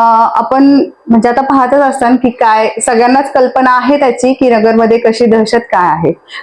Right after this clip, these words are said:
कोणी कितीही इंटरव्ह्यूमध्ये बोललं की काय दहशत नाही नगरमध्ये, पण हे नगरकरांना माहिती आहे की नगरमध्ये काय दहशत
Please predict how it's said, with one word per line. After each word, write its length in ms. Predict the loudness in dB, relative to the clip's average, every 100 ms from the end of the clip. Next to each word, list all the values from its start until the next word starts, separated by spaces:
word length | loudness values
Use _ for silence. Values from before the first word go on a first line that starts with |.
| -2
कोणी 160 | 0
कितीही 440 | 0 -2 0 0 2
इंटरव्ह्यूमध्ये 540 | 2 2 2 2 2
बोललं 380 | 2 2 2 2
की 220 | 2 0
काय 280 | 0 0 2
दहशत 300 | 2 2 0
नाही 160 | 0 2
नगरमध्ये, 560 | 2 2 0 0 0 -2 -8 _ -2
पण 140 | 2
हे 120 | 2
नगरकरांना 640 | 2 2 2 0 2 2 2
माहिती 500 | 2 2 0 0 0
आहे 160 | 0 -2 _ _ _ _
की 60 | 0
नगरमध्ये 600 | 2 2 2 2 2 0
काय 360 | -2 -2 0 0
दहशत 460 | 0 0 -2 -6